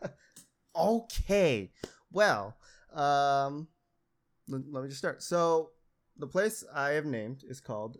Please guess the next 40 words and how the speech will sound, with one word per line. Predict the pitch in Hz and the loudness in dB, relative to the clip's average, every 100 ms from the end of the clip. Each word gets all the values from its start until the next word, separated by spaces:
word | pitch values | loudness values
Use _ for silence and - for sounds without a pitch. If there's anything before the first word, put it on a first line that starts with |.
| - | -12
the | 117 | -10
Fractured | - 104 95 135 117 | -8 -10 -10 -14 -12
Realms. | 104 98 135 - _ _ _ _ | -12 -12 -16 -20 _ _ _ _
And | 131 | -4
pretty | 165 185 | 0 2
much | 175 - - - | 2 -2 -14 -8
the | 147 165 | 0 2
idea | 170 180 175 | 2 4 2
is | 151 156 143 | 2 -2 -2
it, | 151 151 135 | 0 0 -2
is | 135 131 | -4 -4
that | 120 127 123 - - | -2 -2 -2 -6 -10
the | 123 123 120 120 120 117 _ _ _ _ _ _ _ _ _ _ | -6 -6 -6 -6 -8 -12 _ _ _ _ _ _ _ _ _ _
Earth, | 123 123 135 - - | 0 0 0 -6 -6
or | 123 | 0
whatever | 123 120 | 0 0
you | |
wanna | 123 120 | -2 -2
call | 123 123 | 0 0
it, | 120 | -2
the | 117 | -4
world | 101 101 110 113 113 110 | -6 -6 -4 -2 -2 -4
that | 113 | -6
they | 113 | -4
live | 107 110 113 | -4 -2 0
on | 113 113 117 | 0 -2 -6
is | 117 104 104 - - _ _ _ _ _ _ | -6 -6 -6 -12 -20 _ _ _ _ _ _
pretty | 156 170 | 0 2
much, | 175 | 0
imagine | 170 160 156 151 151 147 135 | 2 4 4 2 0 -2 -6
Black | - 131 135 | 0 2 2
Ops | 139 127 - | 0 -2 -2
two | 131 | -4
Zombies, | 117 117 120 120 123 | -2 -2 -2 -2 -2
where | 113 110 | -4 -4
the | 110 | -4
world | 110 110 | -4 -4
is | 107 | -8
completely, | - 107 110 110 110 107 | -12 -8 -6 -6 -4 -4
like, | 104 98 | -4 -6